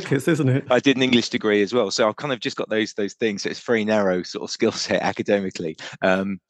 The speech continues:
Speaker 2: but it's something that's helped me with my own children now. I can say you don't have to pass, you know, four thousand, you know, subjects.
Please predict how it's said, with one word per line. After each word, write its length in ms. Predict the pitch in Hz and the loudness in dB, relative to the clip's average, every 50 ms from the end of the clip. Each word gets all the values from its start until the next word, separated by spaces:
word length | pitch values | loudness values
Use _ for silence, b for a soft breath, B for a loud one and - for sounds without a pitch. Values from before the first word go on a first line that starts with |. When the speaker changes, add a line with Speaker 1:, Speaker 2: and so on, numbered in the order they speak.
| B B B B B B - | B B B B B B 0
Speaker 2:
but 120 | 107 - | 2 2
it's 140 | - 104 - | 2 2 2
something 240 | - 131 123 117 107 | 2 2 2 2 0
that's 180 | - 80 - | 0 -2 -2
helped 220 | - - 98 90 98 | -2 -2 -2 -2 -2
me 180 | 95 92 98 95 - | -4 -4 -4 -6 -4
with 180 | 107 104 95 104 | -4 -4 -4 -2
my 200 | 98 98 104 104 | -2 0 0 0
own 80 | 101 | -2
children 440 | 101 - 101 95 90 - 95 90 87 | -2 -4 -4 -4 -4 -6 -6 -6 -4
now. 200 | 87 90 87 87 | -4 -2 -2 -2
I 40 | 95 | -2
can 160 | - 110 98 | -4 -6 -4
say 160 | - - 95 | -2 0 0
you 140 | 95 92 92 | 0 0 0
don't 180 | 87 123 110 - | 0 -2 -2 -2
have 200 | 107 104 98 - | -4 -6 -6 -6
to 100 | - - | -10 -10
pass, 380 | - - 98 95 87 - - - | -4 0 0 0 0 0 -2 -4
you 60 | 92 | -4
know, 100 | 90 90 | -4 -6
four 240 | - - 101 92 87 | -6 -6 -6 -6 -2
thousand, 560 | - 101 95 95 87 95 92 90 87 - - - | 0 2 2 2 2 0 -2 -4 -4 -6 -8 -6
you 100 | - 101 | -4 -2
know, 100 | 92 85 | -2 -2
subjects. 480 | - - 104 95 - - 82 85 - | -2 0 -2 0 2 0 0 0 0